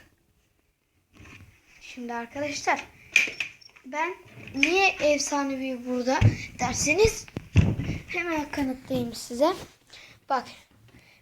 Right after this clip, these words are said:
ben buraya kromatiklerimi ve de efsanevilerimi koyuyorum. Ve efsanevi çıkartmaya çalışıyorum.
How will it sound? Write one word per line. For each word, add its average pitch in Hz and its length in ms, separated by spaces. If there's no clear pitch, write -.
ben 330 240
buraya 339 340
kromatiklerimi 302 1600
ve 277 180
de 330 60
efsanevilerimi 294 960
koyuyorum. 233 500
Ve 311 60
efsanevi 302 640
çıkartmaya 285 520
çalışıyorum. 254 580